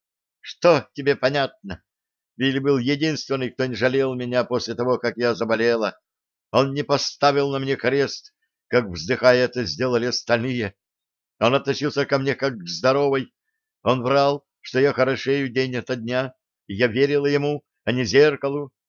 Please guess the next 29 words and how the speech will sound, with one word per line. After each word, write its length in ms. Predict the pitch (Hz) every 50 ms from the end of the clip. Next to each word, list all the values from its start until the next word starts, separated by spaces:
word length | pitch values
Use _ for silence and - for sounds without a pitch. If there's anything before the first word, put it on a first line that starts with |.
| _ _ _ _ _ _ _ _ _
Я 120 | - 117 123
видела, 360 | 135 151 151 156 151 147 -
что 160 | - 143 147
действительно 720 | 139 151 151 - - - - 139 139 127 - 143 147 147
нравлюсь 520 | 143 139 139 143 139 135 143 143 127 - -
ему, 320 | 139 139 143 151 151 - _ _ _ _ _ _
а 100 | - 120
он 260 | 127 127 131 127 123
боялся, 560 | 110 120 120 127 135 139 135 - - 127 127
что 220 | - - - 113 113
остальные 400 | 110 - - 117 120 127 127 110
подумают, 460 | 113 117 120 131 123 123 123 120 - _ - - - _ _
будто 240 | - 120 - - 123
он 140 | 127 123 123
это 200 | 120 - 120 113
делает 340 | 107 123 120 120 117 117 -
из-за 200 | 113 104 - 117
карьеры. 600 | - 123 113 110 107 123 127 131 123 127 123 - _ _ _ _ _ _ _ _ _
Тебе 340 | - 139 135 135 131 123 117
понятно? 640 | - 120 120 131 143 151 147 - - 117 98 - - _ _ _ _ _ _ _ _
Много 360 | 120 127 135 135 139 139 139
ты 220 | 123 143 143 131 110 -
понимаешь. 720 | - 139 135 131 131 127 123 117 104 87 - - - _ _ _ _ _ _ _ _ _ _ _ _ _ _ _
Если 360 | - 107 120 139 135 - 127 131
бы 100 | 131 127
не 120 | 127 117
твой 220 | 92 - 127 131
дурацкий 500 | 123 123 123 127 131 120 - - 120 117
фонарь, 500 | - - 117 117 123 131 131 127 113 104